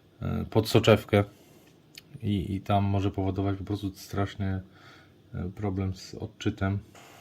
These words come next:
i taki hałas, tak. Nie, nie, nie wiem, jak to fizycznie nazwać, żebyście skumali, o co chodzi, ale ci, co wiedzą, to najlepiej niech napiszą w komentarzu. E, i, i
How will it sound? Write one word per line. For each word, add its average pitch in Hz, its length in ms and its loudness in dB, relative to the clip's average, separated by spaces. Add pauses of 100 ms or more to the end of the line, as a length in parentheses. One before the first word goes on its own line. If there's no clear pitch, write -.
(2000)
i 104 240 0
taki 101 280 -4
hałas, 95 460 2
tak. - 400 -10
Nie, 98 140 -4
nie, 92 180 -8 (920)
nie 117 60 2
wiem, 107 80 6
jak 90 120 0
to 95 200 -2 (240)
fizycznie 95 540 0
nazwać, 90 380 0
żebyście 90 460 -2
skumali, 92 880 0
o 87 40 -2
co 92 160 -2
chodzi, 98 240 2
ale 90 180 2
ci, 101 140 -4
co 92 160 0
wiedzą, 95 260 2
to 98 120 0
najlepiej 98 360 4
niech 92 120 2
napiszą 98 320 4
w 92 40 -12
komentarzu. 104 640 6 (680)
E, 95 840 0
i, 101 460 -2
i 87 100 -4